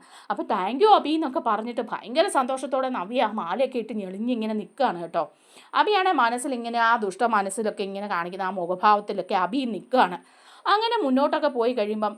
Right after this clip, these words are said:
നവ്യ ചെന്നിട്ട് ആദർശിൻ്റെ മുന്നിൽ നിൽക്കുന്നുണ്ട്. എന്നിട്ട് ആദർശിനോട് പറയുന്നുണ്ട്, "അബിയുടെ ചുമതലകളൊക്കെ നന്നായിട്ട് കൂട്ടിക്കൊടുക്കണം." അപ്പം അങ്ങനെയൊന്നും പറയുന്നത്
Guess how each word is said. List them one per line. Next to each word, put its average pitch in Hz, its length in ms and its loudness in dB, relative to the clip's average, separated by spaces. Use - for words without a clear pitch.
നവ്യ 202 360 -4
ചെന്നിട്ട് 202 400 -4
ആദർശിൻ്റെ 180 520 -6
മുന്നിൽ 208 260 -6
നിൽക്കുന്നുണ്ട്. 196 460 -4
എന്നിട്ട് 185 320 0
ആദർശിനോട് 214 560 2
പറയുന്നുണ്ട്, 214 480 4
"അബിയുടെ 202 380 0
ചുമതലകളൊക്കെ 220 640 2
നന്നായിട്ട് 208 400 0
കൂട്ടിക്കൊടുക്കണം." 214 520 0
അപ്പം 220 160 6
അങ്ങനെയൊന്നും 320 420 2
പറയുന്നത് 247 500 2